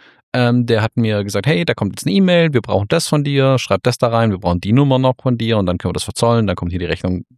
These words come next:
jada, jada.“ Ich so, „Ach, super cool.“ Ähm, dann hab ich ihn gefragt, „Hey, äh, ich hab folgendes Problem, die <laughs> D-H-L-Express-Pakete kommen bei mir halt nicht an. Ähm,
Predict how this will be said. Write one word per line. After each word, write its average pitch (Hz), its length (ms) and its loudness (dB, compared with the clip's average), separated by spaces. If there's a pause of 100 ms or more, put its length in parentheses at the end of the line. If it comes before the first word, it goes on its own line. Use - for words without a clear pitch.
(120)
jada, - 200 -2
jada.“ - 260 -6 (240)
Ich - 120 -2
so, 82 140 0
„Ach, - 120 -12
super 214 300 -2 (100)
cool.“ 92 160 4 (380)
Ähm, 104 260 0 (120)
dann 110 100 -2
hab 113 40 2
ich 117 160 -4
ihn 185 160 4
gefragt, 139 320 0 (180)
„Hey, 147 280 2 (160)
äh, 120 140 0
ich 117 60 0
hab 127 60 -2
folgendes 135 300 0
Problem, 117 260 2
die 113 80 2
<laughs> - 0 -
D-H-L-Express-Pakete - 920 -2
kommen 110 180 0
bei 104 80 0
mir 117 140 0
halt 98 100 -4
nicht 95 140 -6
an. 180 180 2 (400)
Ähm, 123 240 2